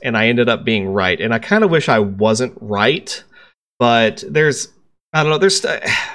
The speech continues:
<sighs> okay, I'm gonna, I'm gonna start ra-, you know, we're, we're, we're getting kinda long. I'm gonna start kinda wrapping up my final thoughts on the world and the story.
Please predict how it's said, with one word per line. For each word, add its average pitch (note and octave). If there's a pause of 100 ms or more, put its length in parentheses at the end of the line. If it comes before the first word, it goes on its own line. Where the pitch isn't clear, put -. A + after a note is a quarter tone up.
(100)
<sighs> -
okay, D3
I'm F3
gonna, G#3
I'm G3
gonna G#3
start G3+
ra-, D3
you E3
know, A#2+
we're, C3
we're, D3
we're E3
getting G3
kinda E3
long. D3
I'm D3+
gonna D3+
start C3
kinda D3+
wrapping B2+
up A2+
my A#2
final A#2
thoughts A2
on A#2
the G#2
world G#2
and G2
the F#2+
story. F#2+